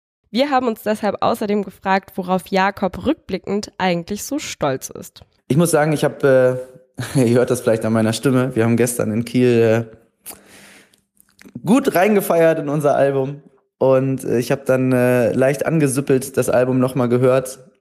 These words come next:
Speaker 2: als ich im Bett lag und hab fast geheult. Ich bin so froh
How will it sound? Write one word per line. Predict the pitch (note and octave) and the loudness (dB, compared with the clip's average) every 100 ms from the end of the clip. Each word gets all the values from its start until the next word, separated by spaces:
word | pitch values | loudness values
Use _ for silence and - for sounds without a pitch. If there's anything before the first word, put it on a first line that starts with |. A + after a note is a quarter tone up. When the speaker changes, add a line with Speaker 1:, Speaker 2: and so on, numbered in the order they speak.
| _ - | _ -4
Speaker 2:
als | A#2+ A#2 | -4 -4
ich | A#2 | -2
im | A2 | 0
Bett | B2+ - | 0 0
lag | G#2+ A2+ - _ _ _ _ _ _ - | 2 0 -4 _ _ _ _ _ _ 0
und | A#2+ A#2+ A#2+ A#2+ | 2 4 4 2
hab | A#2+ | 0
fast | B2+ B2 - | -2 -2 -2
geheult. | G2 G#2 G2+ F2 | -2 0 0 -2
Ich | - | -8
bin | - A#2+ A#2+ | -2 -2 0
so | A2+ D3+ E3 E3 E3 E3 _ _ _ _ _ | 0 4 4 2 0 -8 _ _ _ _ _
froh | - - C3 C#3 C#3 C#3 D3 | -16 -6 0 2 2 0 -6